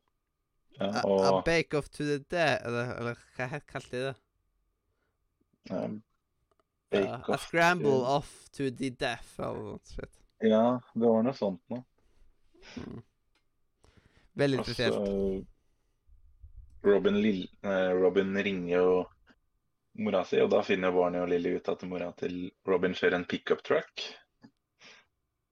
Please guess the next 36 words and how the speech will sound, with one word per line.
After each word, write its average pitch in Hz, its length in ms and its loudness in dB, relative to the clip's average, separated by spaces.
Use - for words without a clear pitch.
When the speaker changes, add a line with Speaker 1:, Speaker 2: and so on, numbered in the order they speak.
Speaker 1:
Og, 95 360 0
og 90 960 2
Robin 90 320 0
snakker - 320 -10
om 87 80 -2
at, - 160 -12
eh, 90 240 -2
kanskje 90 220 -4
hun - 80 -6
var - 80 -4
for 90 140 2
opptatt - 200 -2
med 87 140 0
å 90 160 -16
bade, 87 480 2
og 95 160 2
da 92 160 4
begynner 92 240 2
Barney 87 220 0
å - 20 -14
tenke 87 320 -6
at, - 160 -10
eh, 90 180 -4
hun 98 240 -2
bader. 107 560 0
Men, - 160 -10
å 98 160 -2
nei, 92 140 2
kanskje - 240 -6
hun 92 80 0
er 90 80 -6
for 98 80 -2
stor 95 320 2
for 98 160 0
vanlig 92 320 2
badekar. 92 480 0